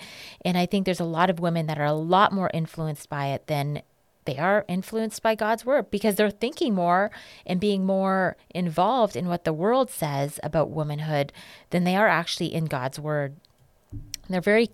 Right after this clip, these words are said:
quickly offended. And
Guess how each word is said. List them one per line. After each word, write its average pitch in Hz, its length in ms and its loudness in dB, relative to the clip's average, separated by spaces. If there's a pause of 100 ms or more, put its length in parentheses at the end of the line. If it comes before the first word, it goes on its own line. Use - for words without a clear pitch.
(300)
quickly 185 540 0
offended. 160 720 -2 (600)
And 170 580 0